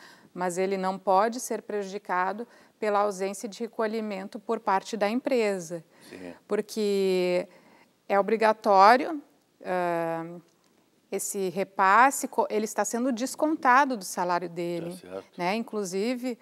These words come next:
Speaker 1: esse não repasse à Previdência Social dessas verbas, ele é considerado apropriação indébita previdenciária. Então, isso não poderia ser feito e é obrigação do governo fiscalizar as empresas
Speaker 2: Uhum.
Speaker 1: quanto a esse pagamento.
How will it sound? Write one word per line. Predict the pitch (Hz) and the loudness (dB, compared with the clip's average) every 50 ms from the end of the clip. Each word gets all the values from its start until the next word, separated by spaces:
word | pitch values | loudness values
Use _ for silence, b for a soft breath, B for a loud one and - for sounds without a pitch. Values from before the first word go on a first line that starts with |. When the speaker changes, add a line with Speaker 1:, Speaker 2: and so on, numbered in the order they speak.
| B B B B B | B B B B B
Speaker 1:
esse | - 262 254 - - 233 | -6 -6 -6 -4 -6 -6
não | 214 214 208 208 208 240 | -6 -4 -2 -2 0 0
repasse | 262 247 277 - - - 208 190 214 247 247 - | 0 -2 -4 -6 -2 0 2 4 4 4 2 0
à | 233 - | -6 -6
Previdência | - 202 190 190 185 185 180 190 180 226 208 | -6 -6 -6 -4 -6 -6 -6 -6 -8 -10 -10
Social | - 202 180 - - 175 175 | -10 -12 -12 -10 -8 -8 -8
dessas | 180 185 - - 190 170 | -8 -10 -12 -12 -16 -14
verbas, | 170 170 170 180 202 202 220 208 | -10 -8 -6 -6 -6 -8 -8 -8
ele | 196 208 196 208 | -6 -6 -8 -8
é | |
considerado | 208 - - 214 214 208 - - - 196 190 185 180 175 180 202 208 247 | -10 -12 -12 -14 -14 -14 -16 -14 -10 -8 -4 -2 0 0 0 0 0 -2
apropriação | 240 240 - 214 214 196 - 214 202 190 - - 190 180 185 | -4 -4 -4 -10 -8 -6 -4 -4 -4 -2 -4 -4 -4 -4 -4
indébita | 208 220 202 196 185 185 175 202 - - 214 214 214 B B B B B B B - | -4 -2 -2 -2 -2 -2 -4 -6 -6 -6 -6 -6 -6 B B B B B B B -4
previdenciária. | - 190 175 180 180 190 196 - - 254 254 247 226 208 196 185 170 160 _ B B B B B B B B | -2 -2 -2 -2 -2 -4 -4 -2 0 2 4 4 4 4 2 0 -2 -6 _ B B B B B B B B
Então, | 185 180 180 - _ - 185 170 175 175 175 180 190 196 196 202 202 202 208 208 B B B B B B B B B B | -10 -10 -10 -10 _ -4 -2 0 0 2 0 0 -2 -4 -8 -8 -8 -8 -10 -12 B B B B B B B B B B
isso | 185 175 - - 208 | -10 -10 -8 -6 -4
não | 202 202 202 | -4 -4 -2
poderia | 208 - 220 196 208 202 202 196 202 | 0 0 0 2 2 2 2 2 0
ser | - - 220 226 | 0 -2 -4 -2
feito | - - 202 208 - 254 | 0 0 0 0 2 2
e | |
é | 226 226 | 2 2
obrigação | 214 220 226 208 226 226 - - 247 247 285 | 2 0 0 0 0 0 0 0 -2 0 0
do | 277 277 285 | 0 0 2
governo | 294 320 262 240 254 262 294 339 359 | 0 0 2 2 2 2 2 0 -2
fiscalizar | - - 247 - - - 214 208 202 180 190 185 180 190 | -4 -4 -6 -4 -2 -2 0 0 0 2 4 4 4 4
as | 202 185 214 | 2 0 -2
empresas | 220 226 - 214 185 185 185 220 240 277 | -6 -4 -2 0 0 0 -2 -2 -6 -8
Speaker 2:
Uhum. | - - | -4 -2
Speaker 1:
quanto | 247 220 226 240 233 - 349 381 269 - _ _ | 0 0 0 -2 -4 -4 -6 -6 -6 -8 _ _
a | - - 190 | -2 0 0
esse | 190 190 - - | 0 0 -2 -2
pagamento. | - 202 190 185 190 185 185 180 170 170 165 - - | 0 0 2 2 2 2 2 -2 -2 -4 -6 -8 -14